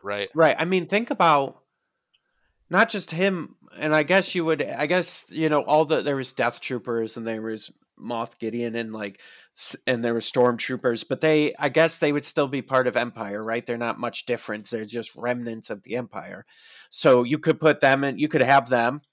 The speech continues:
Speaker 2: introduce them and put them, you know, and give Moff Gideon the, the Darksaber, right? And have him on the Empire,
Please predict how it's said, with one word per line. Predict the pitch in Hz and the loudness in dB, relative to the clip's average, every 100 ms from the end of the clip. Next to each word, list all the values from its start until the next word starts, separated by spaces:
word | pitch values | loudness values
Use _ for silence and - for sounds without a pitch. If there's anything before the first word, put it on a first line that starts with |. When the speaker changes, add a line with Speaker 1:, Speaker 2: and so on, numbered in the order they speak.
| _ - | _ -8
Speaker 2:
introduce | 135 139 127 120 | -4 0 0 0
them | - 113 | 0 0
and | 123 113 | 0 -2
put | 131 - | -2 0
them, | 120 117 | -2 -2
you | 143 | 0
know, | 120 | 2
and | 123 123 | 0 0
give | 127 120 | -2 -2
Moff | 123 117 123 | -2 -2 -2
Gideon | 120 117 120 | -4 -6 -6
the, | 117 110 104 | -6 -6 -6
the | - | -10
Darksaber, | 98 - 104 - - 104 104 117 - _ _ | -8 -6 -6 -2 -2 -2 -8 -12 -14 _ _
right? | 117 113 120 - | 2 4 4 2
And | 131 117 | -2 -2
have | 120 120 | -2 -2
him | - 113 113 | -2 -8 -6
on | 98 117 110 | -6 -6 -6
the | 113 107 - - | -4 -4 -4 -6
Empire, | 127 120 113 107 104 127 | -6 -4 -4 -2 -2 -4